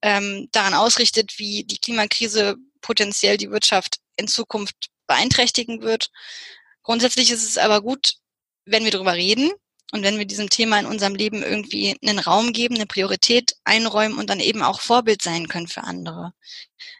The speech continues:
Ähm, ich meine, das lässt sich sowieso gut mit, äh, Klimaengagement verbinden. Und, ähm, was halt nicht gut klappt, ist, andere Leute zu überzeugen oder irgendwie missionieren zu wollen. Und das auch mit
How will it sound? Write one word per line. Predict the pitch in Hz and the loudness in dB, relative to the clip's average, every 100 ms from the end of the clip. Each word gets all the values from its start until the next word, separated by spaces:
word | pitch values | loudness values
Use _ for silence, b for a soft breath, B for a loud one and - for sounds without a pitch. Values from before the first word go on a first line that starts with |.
| _ | _
Ähm, | 214 185 185 185 196 - _ _ _ _ _ _ _ _ _ - - | -8 -6 -6 -8 -10 -16 _ _ _ _ _ _ _ _ _ -12 -12
ich | - | -4
meine, | 214 202 | 0 2
das | |
lässt | 202 196 | 2 2
sich | 202 | 2
sowieso | 196 196 202 214 | 0 0 -2 -2
gut | 226 | -6
mit, | 208 208 - | -6 -2 0
äh, | - 202 190 | 0 0 -2
Klimaengagement | - 214 202 196 208 202 | -2 0 0 0 -2 -2
verbinden. | 202 202 240 262 262 B B B B | 0 0 -2 -4 -6 B B B B
Und, | - 208 208 202 | -6 -4 -2 -2
ähm, | - 202 196 202 202 214 _ _ _ _ _ _ _ _ | 2 2 0 -4 -8 -12 _ _ _ _ _ _ _ _
was | - 208 | -4 0
halt | 233 190 | 0 2
nicht | 262 311 | 2 2
gut | 294 277 | 0 -4
klappt, | - 247 285 - - - _ _ _ _ _ _ _ 285 _ _ _ _ | 0 2 2 -2 -4 -6 _ _ _ _ _ _ _ _ _ _ _ _
ist, | 233 226 - - _ _ _ _ _ _ | -2 -2 -4 -10 _ _ _ _ _ _
andere | 220 240 240 | -4 0 2
Leute | 226 240 | 2 2
zu | 226 | 0
überzeugen | 214 - - 220 233 220 | 0 0 2 4 2 2
oder | 196 175 | 0 0
irgendwie | 214 214 | -2 -4
missionieren | 214 - 220 220 254 240 | -2 0 0 0 0 0
zu | - 196 | -2 -2
wollen. | 185 185 202 | 0 2 2
Und | 202 208 | -2 -2
das | 214 - - | -2 -2 -4
auch | - | -4
mit | 226 | -4